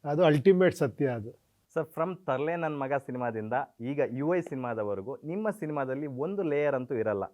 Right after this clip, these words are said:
Speaker 2: There are many layers in your movie, each and every movie. So ಆ ನಿಟ್ಟಿನಲ್ಲಿ ಈ ಸಿನಿಮಾದಲ್ಲಿ ಎಷ್ಟೆಲ್ಲ ಲೇಯರ್ಸ್‌ನ ನಾವು ಎಕ್ಸ್‌ಪೆಕ್ಟ್ ಮಾಡ್ಬೋದು, ಏನೆಲ್ಲ ಎಕ್ಸ್‌ಪೆಕ್ಟ್ ಮಾಡ್ಬೋದು ಅಂತ?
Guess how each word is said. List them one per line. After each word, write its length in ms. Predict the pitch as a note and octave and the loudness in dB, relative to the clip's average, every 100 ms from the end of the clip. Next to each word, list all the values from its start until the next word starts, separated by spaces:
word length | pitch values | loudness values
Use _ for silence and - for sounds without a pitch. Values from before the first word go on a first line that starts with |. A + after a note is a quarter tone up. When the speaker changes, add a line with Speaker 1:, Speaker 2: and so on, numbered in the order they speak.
| _ _ - | _ _ -6
Speaker 2:
There 200 | C3 D3 | -2 0
are 100 | C#3 | 0
many 200 | B2 D3+ | -2 -2
layers 460 | D#3+ B2+ C3 B2+ A#2+ | -2 0 0 -2 -4
in 100 | A2+ | -4
your 140 | G#2 G2 | -4 -4
movie, 480 | G2+ G2 _ - C#3 | -6 -8 _ -6 -4
each 200 | D#3 D3 | -2 -4
and 140 | A#2 G#2+ | -2 -2
every 220 | B2+ C#3 | -2 -2
movie. 220 | G#2+ E2+ - _ _ _ _ _ _ | -4 -8 -12 _ _ _ _ _ _
So 80 | E3 A#2 | 0 2
ಆ 160 | C3 | 2
ನಿಟ್ಟಿನಲ್ಲಿ 600 | F#3+ F3+ - C#3+ D3 C#3 | 2 0 -2 -2 0 -2
ಈ 20 | F3 | -4
ಸಿನಿಮಾದಲ್ಲಿ 640 | F3 D3+ C3 A#2+ B2 A#2+ | -4 -2 -2 -2 -2 -4
ಎಷ್ಟೆಲ್ಲ 380 | A#2+ - D#3 D#3+ | -4 0 2 2
ಲೇಯರ್ಸ್‌ನ 540 | C3+ B2+ D3+ D3 C#3+ | 2 4 2 2 -2
ನಾವು 260 | B2+ A#2 G2 | -2 0 -2
ಎಕ್ಸ್‌ಪೆಕ್ಟ್ 360 | - - A#2+ | -4 -10 -6
ಮಾಡ್ಬೋದು, 440 | G#2+ F#2+ F#2 F2+ F#2 | -4 -4 -6 -6 -6
ಏನೆಲ್ಲ 400 | G2 A#2 B2 B2+ | -6 -4 -4 -4
ಎಕ್ಸ್‌ಪೆಕ್ಟ್ 380 | G2 - G2 | -6 -10 -12
ಮಾಡ್ಬೋದು 340 | F2 D#2+ D2 C#2+ | -10 -12 -14 -20
ಅಂತ? 160 | C#2 | -20